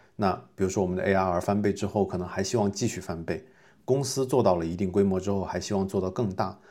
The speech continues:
还希望招更多的人。但是管理是反规模的，所以公司规模变大之后，一定会让自己变得更累，而这可能就违背了我们当初创业的一个状态的初衷。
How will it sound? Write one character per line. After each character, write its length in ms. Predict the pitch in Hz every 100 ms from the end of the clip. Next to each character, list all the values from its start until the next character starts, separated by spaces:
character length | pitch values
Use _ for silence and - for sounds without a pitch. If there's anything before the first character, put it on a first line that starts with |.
| -
还 120 | -
希 140 | 92 104
望 140 | 95
招 120 | 95 92
更 200 | 120 98
多 140 | 98
的 80 | 92
人。 360 | 80 78 85 - - -
但 120 | - 110
是 280 | 117 101 - - _
管 280 | - 95 156
理 260 | 147 90 117
是 160 | - -
反 240 | - 82
规 160 | 92 113
模 220 | 104 -
的， 100 | - - _
所 180 | - 156
以 180 | 143 - - _ _ _ _ -
公 180 | 165 180
司 160 | 185
规 120 | 175 180
模 160 | 123
变 180 | 120 135
大 100 | 117
之 140 | -
后， 180 | 123 131
一 180 | 92 98
定 120 | 196
会 140 | 190 135
让 160 | 104
自 100 | 101
己 100 | 82
变 160 | 90 92
得 80 | 90
更 200 | 95 87
累， 120 | - - _ -
而 280 | 104 120 - - _
这 160 | - 185
可 220 | - 90
能 180 | 82 90
就 140 | -
违 220 | 92 82
背 220 | 95 135 104
了 100 | 90
我 60 |
们 140 | 85 90
当 200 | 101 107
初 240 | - 107
创 300 | 104 120 101
业 160 | 98 87
的 100 | 85
一 100 | 85
个 80 | 95
状 200 | 120 95
态 140 | 90
的 100 | 92
初 220 | - 98
衷。 240 | 101 101